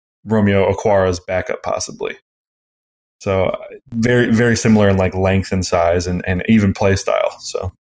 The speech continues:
that makes sense to me. And, uh, he could kick inside on passing downs and try to rush on the inside. He wasn't a very, um, like, a snap by snap,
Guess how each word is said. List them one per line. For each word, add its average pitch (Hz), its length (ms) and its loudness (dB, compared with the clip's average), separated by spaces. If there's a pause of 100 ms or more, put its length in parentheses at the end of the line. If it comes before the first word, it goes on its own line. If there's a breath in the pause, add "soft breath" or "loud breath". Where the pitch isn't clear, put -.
(200)
that 110 120 0
makes 98 200 0
sense 95 220 -2
to - 80 -4
me. 98 220 2 (520 loud breath)
And, 113 100 0
uh, 110 140 0
he 117 200 2
could 123 140 2 (300)
kick 113 180 -4
inside 101 460 2
on 98 200 2
passing 95 400 0
downs 92 280 0
and 92 100 0
try 95 160 0
to 92 80 0
rush 92 240 2
on 92 80 -2
the 92 80 0
inside. 90 420 0
He 110 80 2
wasn't 113 240 4
a 101 60 0
very, 95 320 0 (640)
um, 90 480 -2
like, 104 140 -6
a 98 40 0
snap 120 300 0
by 104 140 2
snap, 117 500 0